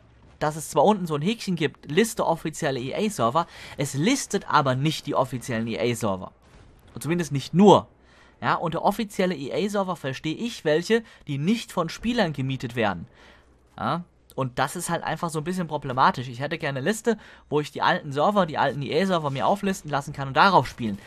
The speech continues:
Denn darauf besteht keine Möglichkeit, dass mich irgendein Admin, bloß weil er heute irgendwie schlecht geschlafen hat, weil er seine Freundin dann nicht mehr gefickt hat, <laughs> dass er mich dann einfach runterschmeißt. Natürlich, ich weiß, ich hab meinen eigenen Server. Darauf spiele ich ja auch gerne.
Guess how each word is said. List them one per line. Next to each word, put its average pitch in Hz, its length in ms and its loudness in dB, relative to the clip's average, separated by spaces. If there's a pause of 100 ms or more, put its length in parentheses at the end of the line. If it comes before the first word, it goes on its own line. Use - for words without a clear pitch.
(160)
Denn 120 80 -8
darauf 180 220 0
besteht 160 340 -6
keine 151 220 0
Möglichkeit, 156 440 -6
dass 143 160 -8
mich 143 140 -10
irgendein 139 240 -4
Admin, 185 260 -2
bloß 151 240 -4
weil 139 140 -2
er 143 80 0
heute 143 200 -4
irgendwie 143 200 -8
schlecht 139 260 -2
geschlafen 127 400 2
hat, 196 140 -4
weil 143 100 -2
er 143 60 -4
seine 127 180 -6
Freundin 165 340 0
dann 160 120 -2
nicht 165 120 -8
mehr 147 100 -2
gefickt - 280 -8
hat, 202 160 0 (380)
<laughs> - 500 6
dass 202 160 10
er 147 120 8
mich 147 120 -4
dann 165 140 -2
einfach 165 160 -4
runterschmeißt. 156 600 0 (300)
Natürlich, 220 340 2
ich 135 140 -8
weiß, 190 240 6
ich 160 160 -6
hab 170 140 -2
meinen 151 180 -4
eigenen 156 460 0
Server. 156 340 4 (1040)
Darauf 120 260 -4
spiele 180 240 -2
ich 185 80 -4
ja 143 120 -2
auch 127 180 2
gerne. 165 360 0